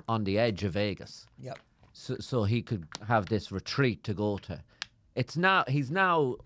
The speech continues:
Speaker 1: sitting on one of the most expensive bits of private <laughs> real estate in the world, 'cause Vegas built around his farm, and he believes, like, it's, like, God,
Speaker 2: Yeah.
Speaker 1: you know, made him
Speaker 2: Yeah.
Speaker 1: rich. Do you know what I mean? But it, you see, <laughs> like,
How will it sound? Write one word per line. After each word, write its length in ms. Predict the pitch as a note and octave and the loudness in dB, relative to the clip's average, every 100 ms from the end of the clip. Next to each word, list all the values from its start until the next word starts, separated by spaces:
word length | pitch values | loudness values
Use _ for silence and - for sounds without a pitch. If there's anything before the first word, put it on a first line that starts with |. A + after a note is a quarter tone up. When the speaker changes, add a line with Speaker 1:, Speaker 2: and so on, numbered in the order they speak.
| - | -14
Speaker 1:
sitting 440 | - D#3+ - A2 | -2 -2 0 -6
on 280 | F#2+ G#2 G#2 | -4 -2 0
one 160 | A#2 A2 | 2 2
of 80 | |
the 80 | G2 | 0
most 480 | G#2 C#3+ C#3 B2 - | 0 0 -2 -4 -8
expensive 760 | G2 - B2+ A#2 G#2 G2 D#2+ - | -12 -6 -4 -2 -4 -8 -8 -6
bits 220 | G#2+ - | -8 -8
of 120 | - | -2
private 420 | C3+ B2 B2 A#2+ | 4 6 4 2
<laughs> 80 | B2+ | 2
real 140 | D3 | 4
estate 480 | C3 - D#3+ A2+ F#2 | 4 2 2 2 2
in 260 | - D#3+ C#3+ | 2 4 6
the 80 | B2 | 6
world, 400 | - F3 B2+ F#2+ | 6 4 4 2
'cause 140 | C#3 | 2
Vegas 520 | G#2 F#3 G#3 D#3 B2+ | 4 6 6 6 4
built 380 | - F3 D3 - | 4 4 4 4
around 460 | B2 C3+ B2+ G#2 A2+ | 6 6 6 4 4
his 260 | A#2 G#2+ | 4 2
farm, 480 | - D3+ - C#2+ F2+ - - G#3 G3+ B2+ | 2 2 2 -4 -6 -10 -10 -8 -8 2
and 140 | C#3 C#3+ | 6 8
he 220 | F3+ G3 | 6 6
believes, 540 | D3+ C#3 C#3+ B2+ G2+ A#2 | 4 6 6 4 2 4
like, 380 | G#2+ F#2+ - - | 4 2 -4 -2
it's, 360 | A#2 A2 - A2+ | 0 0 -4 -4
like, 320 | A#2+ G#2 F#2 - | 2 2 0 -2
God, 480 | - C#3 B2+ G2 E2+ D#3+ | 4 8 8 6 2 -4
Speaker 2:
Yeah. 220 | D#3+ A2+ - | -2 -4 -6
Speaker 1:
you 140 | B2+ B2 | 0 2
know, 120 | A2 | 4
made 260 | G#2+ C3 A2 | 6 6 6
him 60 | |
Speaker 2:
Yeah. 60 | A2 | 2
Speaker 1:
rich. 440 | B2+ B2+ - - - | 4 2 0 -10 -2
Do 80 | C#3+ | 2
you 40 | |
know 80 | C#3+ | 4
what 80 | D3+ | 4
I 40 | |
mean? 260 | D3 D#3 C#3+ - - - | 4 2 0 -8 -20 2
But 140 | D#3 | 4
it, 100 | D#3+ | 4
you 160 | D3 E3 | 4 4
see, 260 | - D4+ B3 | 6 4 6
<laughs> 360 | G3+ - - | 4 4 2
like, 220 | B4 D#4 | 4 4